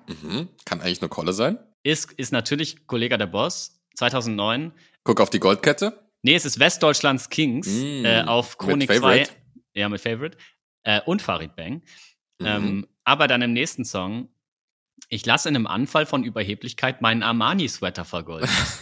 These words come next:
Speaker 2: <laughs> Also aus, erstmal Besche-, aus Bescheidenheit lässt er seine, äh, Platinkette vergolden,
Speaker 1: Mhm.
Speaker 2: weil es ihm ein bisschen unangenehm ist, eine Platinkette so eine große zu haben. Und dann
Speaker 1: Stay
Speaker 2: im
Speaker 1: humble.
Speaker 2: Stay humble, stay high.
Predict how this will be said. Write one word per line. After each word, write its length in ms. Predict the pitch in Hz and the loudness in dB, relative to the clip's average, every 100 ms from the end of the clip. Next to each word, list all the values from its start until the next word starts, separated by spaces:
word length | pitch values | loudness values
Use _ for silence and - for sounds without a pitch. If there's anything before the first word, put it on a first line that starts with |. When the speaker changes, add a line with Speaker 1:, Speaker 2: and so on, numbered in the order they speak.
| - - | -16 0
Speaker 2:
<laughs> 1400 | - - - 156 - 135 185 143 190 131 175 135 165 156 156 - - - - 349 - - - - 127 | 4 6 6 6 6 8 8 8 8 6 6 4 4 2 0 -8 -10 -12 -12 -10 -10 -10 -14 -16 0
Also 200 | 139 151 | 2 4
aus, 260 | 143 156 - _ _ _ - | 4 4 0 _ _ _ -2
erstmal 400 | 151 180 170 156 | 0 2 2 2
Besche-, 260 | 135 131 139 | 0 -2 0
aus 320 | 139 - - | -2 -4 -10
Bescheidenheit 760 | 123 - 156 175 147 139 143 | -2 2 2 2 0 0 0
lässt 160 | 131 - | -4 -4
er 60 | 110 | -4
seine, 420 | 104 101 98 98 _ | -4 -4 -6 -8 _
äh, 300 | 87 85 85 - | -12 -12 -14 -8
Platinkette 540 | - 120 131 113 107 | -2 -2 -2 -2 -4
vergolden, 640 | 95 92 85 82 117 180 - | -4 -6 -6 -8 -8 -12 -12
Speaker 1:
Mhm. 260 | 82 110 - _ | -14 -14 -16 _
Speaker 2:
weil 100 | - 92 | -4 -4
es 100 | - | -2
ihm 300 | 101 90 - _ _ - | -4 -6 -10 _ _ -20
ein 80 | |
bisschen 220 | 80 - 90 | -12 -8 -4
unangenehm 420 | 110 104 90 87 | -2 -2 -4 -6
ist, 140 | 85 | -8
eine 60 | 92 | -10
Platinkette 500 | - 98 95 90 82 | -8 -6 -6 -8 -10
so 100 | 80 | -12
eine 80 | 80 | -16
große 280 | 80 80 - | -16 -18 -18
zu 120 | - | -14
haben. 160 | 87 | -14
Und 180 | 101 110 | -12 -4
dann 60 | 117 | 0
Speaker 1:
Stay 80 | 110 | 2
Speaker 2:
im 60 | 98 | 4
Speaker 1:
humble. 240 | 107 76 - _ _ _ - | 2 0 -4 _ _ _ -6
Speaker 2:
Stay 220 | - 117 | 2 4
humble, 240 | 123 151 | 4 0
stay 220 | 156 110 | 0 0
high. 240 | 98 113 | 2 0